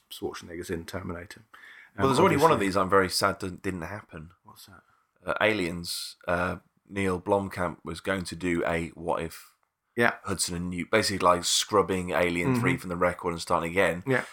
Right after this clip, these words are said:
Speaker 2: And then Ridley Scott was like, "Now I've got a very important story to tell about how the aliens were created." And then, <laughs> fuck you, Ridley Scott.
Speaker 1: Uh, yeah,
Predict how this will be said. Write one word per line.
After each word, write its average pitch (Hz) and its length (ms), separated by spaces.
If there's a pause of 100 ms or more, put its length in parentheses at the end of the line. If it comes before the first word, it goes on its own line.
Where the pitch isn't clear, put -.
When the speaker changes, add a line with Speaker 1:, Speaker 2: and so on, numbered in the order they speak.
(160)
Speaker 2:
And 104 100
then 104 140
Ridley 110 220
Scott - 200
was 104 120
like, 98 140 (280)
"Now 160 320
I've 147 100
got 139 140
a 131 40
very 151 260
important 151 480
story 160 360
to - 140
tell 127 220
about 123 360
how 120 200
the 117 120
aliens 120 320
were 117 80
created." 131 520
And 92 140
then, 104 260
<laughs> - 180
fuck - 260
you, 117 140
Ridley 95 260
Scott. - 400 (840)
Speaker 1:
Uh, 120 400
yeah, 117 320